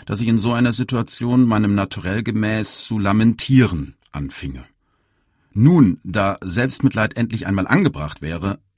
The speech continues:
mag sich so gar keines einstellen. Schau mal einer an, ich bin also doch ein verdammt harter Hund. Jetzt müsste mich Franziska einmal sehen.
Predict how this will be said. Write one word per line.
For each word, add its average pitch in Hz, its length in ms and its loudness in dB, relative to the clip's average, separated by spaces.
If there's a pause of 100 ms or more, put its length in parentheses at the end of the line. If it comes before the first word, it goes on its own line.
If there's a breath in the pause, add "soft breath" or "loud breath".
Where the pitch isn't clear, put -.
mag 87 280 -4
sich - 180 -10
so 107 140 -8
gar 73 180 -10
keines 76 340 -8
einstellen. 64 640 -12 (460)
Schau - 260 -4
mal 175 200 -2
einer 151 260 -4
an, 55 240 -8
ich - 160 -14
bin 110 140 -2
also 80 320 -6 (140)
doch - 400 -4 (120)
ein 78 160 -8
verdammt - 760 -8 (160)
harter 71 480 -8
Hund. - 380 -10 (340)
Jetzt 98 500 -4
müsste 78 280 -6
mich 69 200 -10
Franziska - 600 -8
einmal 73 360 -8
sehen. 69 480 -10